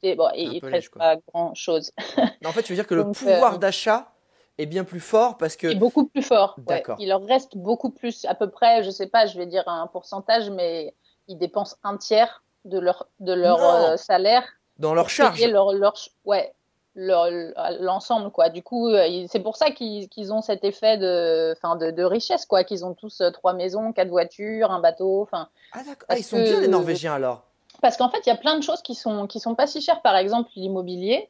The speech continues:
Speaker 2: Ouais.
Speaker 1: Euh, l'immobilier, c'est à peu près les prix parisiens.
Speaker 2: Non. Ah oui, bah, ça veut dire qu'effectivement, s'ils gagnent que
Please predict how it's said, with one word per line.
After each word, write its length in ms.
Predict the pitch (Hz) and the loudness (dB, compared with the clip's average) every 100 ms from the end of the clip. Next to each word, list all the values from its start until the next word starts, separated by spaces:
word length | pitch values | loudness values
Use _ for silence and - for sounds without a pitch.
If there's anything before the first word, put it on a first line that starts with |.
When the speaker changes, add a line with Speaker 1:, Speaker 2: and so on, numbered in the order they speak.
| _ | _
Speaker 2:
Ouais. 280 | 110 104 151 _ 202 | -20 -16 -18 _ 2
Speaker 1:
Euh, 880 | 185 175 165 165 165 160 160 156 - | 4 4 4 2 2 0 -2 -4 -8
l'immobilier, 640 | 196 190 196 190 196 254 | -8 -4 -2 -4 -4 -2
c'est 160 | 330 254 | 0 2
à 80 | 214 | 2
peu 160 | 220 208 | 0 -6
près 420 | - 226 277 381 | 0 4 4 0
les 140 | 208 190 | -4 -4
prix 180 | - 269 | -4 -2
parisiens. 560 | 226 214 202 196 170 _ _ _ | 0 0 -4 -8 -8 _ _ _
Speaker 2:
Non. 460 | 143 151 139 120 110 _ | -8 -6 -6 -10 -16 _
Ah 100 | 165 | 0
oui, 120 | 294 | 2
bah, 100 | 156 | -2
ça 140 | 135 139 | -4 -6
veut 80 | 147 | -6
dire 180 | 185 | -8
qu'effectivement, 540 | - 143 131 131 185 220 | -6 -8 -8 -14 -8 -8
s'ils 160 | - | -6
gagnent 120 | 143 135 | -12 -4
que 420 | 143 131 131 | -2 0 0